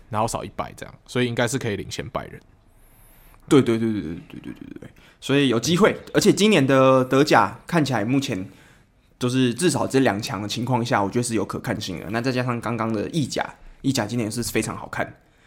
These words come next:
Speaker 1: 嗯。
Speaker 2: 对啊，所以目前的联赛来讲，除了法甲以外，没有任何联赛是有就是特别明显某一支球队领跑联盟的状况欸。
Speaker 1: 嗯，没错啊，所以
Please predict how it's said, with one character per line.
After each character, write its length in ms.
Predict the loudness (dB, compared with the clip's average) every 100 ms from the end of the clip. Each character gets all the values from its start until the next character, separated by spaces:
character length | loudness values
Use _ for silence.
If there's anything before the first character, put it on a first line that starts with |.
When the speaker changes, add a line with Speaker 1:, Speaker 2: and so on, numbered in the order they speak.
| _
Speaker 1:
嗯。 80 | -8
Speaker 2:
对 100 | -6
啊， 80 | -4
所 160 | 2
以 280 | 4 2 0 -14 -20 _
目 140 | 4 4
前 320 | 6 2 4
的 360 | 4 4 2 -2 -20 _ -2
联 240 | 4 6
赛 180 | 6 4
来 160 | 6 6
讲， 240 | 4 2
除 320 | 0 2 6
了 640 | 8 8 8 6 4 0 -4 -14 _
法 240 | 4 8 8
甲 240 | 6 4
以 140 | 4 4
外， 280 | 6 4 2
没 160 | 0 2
有 100 | 4
任 160 | 6
何 100 | 4
联 140 | 4 2
赛 160 | 2
是 160 | 2 4
有 240 | 2 2 -4 -14 -12
就 100 | -6
是 360 | 0 0 -2 -14 _ _ _ _ _ _
特 160 | 2 4
别 160 | 6
明 160 | 6 4
显 160 | 4
某 200 | 2 2
一 20 | 0
支 160 | 0
球 140 | 0 0
队 100 | 0
领 180 | 0
跑 200 | -2 -4
联 140 | -4 -6
盟 280 | -8 -10 -12
的 220 | -6 -6 -4
状 200 | -6 -6
况 180 | -8 -8
欸。 140 | -12 _ _ _ _ _ -8
Speaker 1:
嗯， 260 | -4 -4 -6 _ _ _
没 180 | -8 -8
错 360 | -2 0 0 -2
啊， 60 |
所 200 | -2 0
以 200 | 2 0